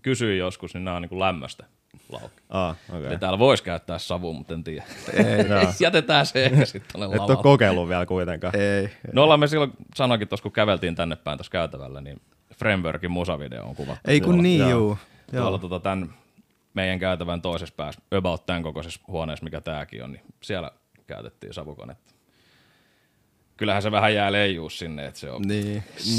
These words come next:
Speaker 2: Niin.
Speaker 1: <laughs> se ei sieltä niinku ihan heti lähe, et se
Speaker 2: Joo.
Speaker 1: ei oo välttämättä sillä, että sitä täytyy aika harkiten
Speaker 3: Tääkin
Speaker 1: käyttää.
Speaker 3: huone, tässä ei oo mitään ikkunoita, tai tuolla on yhden seinän takana on ikkunat, mut tohon on vedetty tollanen seinä sen eteen, että täällä ei sinänsä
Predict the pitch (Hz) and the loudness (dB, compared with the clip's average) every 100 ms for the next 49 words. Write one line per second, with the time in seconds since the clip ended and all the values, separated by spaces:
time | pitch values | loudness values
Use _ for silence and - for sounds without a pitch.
0 | 113 113 113 139 123 135 113 110 180 127 | 4 6 6 6 6 2 0 2 2 2
1 | - 143 143 139 139 131 120 120 117 104 | 0 -4 -2 -2 0 2 2 0 -2 -4
2 | 107 104 90 90 87 98 98 98 104 98 | -2 0 0 2 2 0 -2 -4 -4 -6
3 | 98 - 107 - 98 101 101 98 98 98 | -6 -6 -8 -4 -4 -4 -2 -2 -4 -8
4 | 80 85 _ - - - 113 101 135 123 | -10 -14 _ -18 -6 2 4 6 8 8
5 | 120 117 - 117 113 120 113 120 120 117 | 8 4 2 -2 2 2 4 4 6 6
6 | 117 117 - 110 104 104 104 - _ - | 6 2 2 2 4 2 0 -2 _ -2
7 | 107 110 107 104 104 101 117 113 107 104 | 0 2 2 4 2 0 -2 -2 0 -2
8 | 104 104 107 101 101 71 151 110 82 - | -2 -2 -4 -4 -4 -2 -2 -2 -4 -4
9 | 95 85 90 90 95 98 90 95 92 - | -4 -4 -8 -10 -6 -6 -4 -4 -6 -10
10 | - 92 85 87 98 _ _ _ _ _ | -8 -6 -4 -6 -8 _ _ _ _ _
11 | _ _ _ _ - 120 107 98 104 98 | _ _ _ _ -8 -2 0 0 -2 -2
12 | 101 - 92 80 101 92 90 92 98 95 | -2 -4 -4 -4 -6 -4 -4 -4 -4 -4
13 | 98 | -4